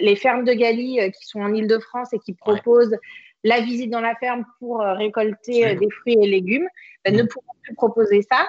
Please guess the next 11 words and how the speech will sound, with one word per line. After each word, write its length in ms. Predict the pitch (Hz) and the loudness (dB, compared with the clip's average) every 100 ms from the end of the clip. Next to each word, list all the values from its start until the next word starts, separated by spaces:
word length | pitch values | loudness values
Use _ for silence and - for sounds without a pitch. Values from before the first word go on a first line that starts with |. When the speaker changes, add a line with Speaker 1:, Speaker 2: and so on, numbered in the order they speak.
| - | 0
Speaker 1:
et 140 | 202 208 | 4 4
ayant 180 | 214 214 | 4 0
beaucoup 420 | 220 240 254 277 | 0 0 -2 -2
de 460 | 208 208 196 190 185 | 0 2 2 -2 -6
produits 340 | - 220 233 247 | -4 -2 0 2
à 100 | 214 | 0
écouler, 520 | 196 - 220 302 330 - - | -2 -4 -4 -2 -4 -6 -2
a 100 | 220 | 0
mis 180 | 240 269 | 0 -4
en 100 | 220 | -2
place 180 | 240 | -2